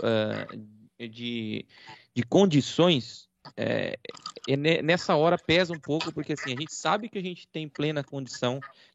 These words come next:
de ser maior que muitos países de primeiro mundo e até melhores que alguns países europeus, mas infelizmente a, a ação é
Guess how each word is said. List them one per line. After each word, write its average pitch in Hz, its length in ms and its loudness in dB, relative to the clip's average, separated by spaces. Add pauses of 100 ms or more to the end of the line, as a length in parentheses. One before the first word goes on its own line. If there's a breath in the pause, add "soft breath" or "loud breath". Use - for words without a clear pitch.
(100)
de 120 120 -6
ser 120 460 2
maior 127 500 4
que 175 140 -6
muitos 151 380 -4
países 151 460 -10
de 135 80 -12
primeiro 131 400 -2
mundo 131 280 -4
e 131 40 4
até 131 200 0
melhores 147 400 -2
que 160 80 -2
alguns 139 240 -4
países 131 360 -2
europeus, 120 540 -2 (540 loud breath)
mas 151 240 2
infelizmente 190 840 -2
a, 160 240 2
a 160 120 4
ação 180 440 0
é 214 80 0